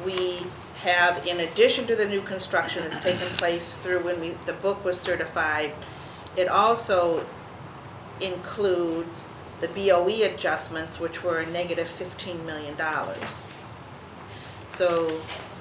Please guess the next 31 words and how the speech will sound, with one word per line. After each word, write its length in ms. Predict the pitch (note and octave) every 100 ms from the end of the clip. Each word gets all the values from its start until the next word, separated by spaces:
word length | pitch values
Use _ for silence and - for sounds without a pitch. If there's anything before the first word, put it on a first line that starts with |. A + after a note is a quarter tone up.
| - - -
that's 340 | F#3 F#3+ -
why 160 | G3+ G3
you 160 | F#3
see 220 | F3+ G3+ F3
a 60 |
difference 500 | F3 F#3+ F#3+ F3+ F3+
between 880 | - E3+ E3+ - F#3+ F#3 F3+ F3+ E3+ D#3+ A2+ - - -
the 180 | E3 D#3
total 360 | - G#3 F#3+ E3
taxable 880 | - - G3 G3 - F#3 D3+ D3 D3+
before 380 | D#3+ D3 F#3 E3+
new 200 | E3+ E3+
construction. 800 | E3 D#3 - - F#3 F3+ - D3 C#3+ - - - - -
It's 200 | D#3 -
slightly 440 | - F3 C3+ D3+
higher. 680 | - F3 E3+ E3 D3 C#3+ D3 - - - D#3
Um, 200 | D3 C#3+ C#3+ D#3
you, 160 | C#3+ C#3
you 120 | D#3 E3+
net 260 | F3 E3+
the 80 | E3
new 160 | E3 D#3+
construction 600 | D#3+ C#3 - D3+ - D#3 D3
with 160 | C#3+ C#3+
that. 260 | B2 D3 - C#3+ A#2+ - -
<clears throat> 80 | F#3+
We're 340 | A3+ B3 B3+
anticipating 1120 | B3 B3 B3+ B3 G#3 - G3 E3+ E3+ E3+ E3+ E3+ - - F3
now 360 | F#3 F3+ F3+ -
an 160 | F3
additional 720 | E3+ E3 G#3 G#3+ - F3 E3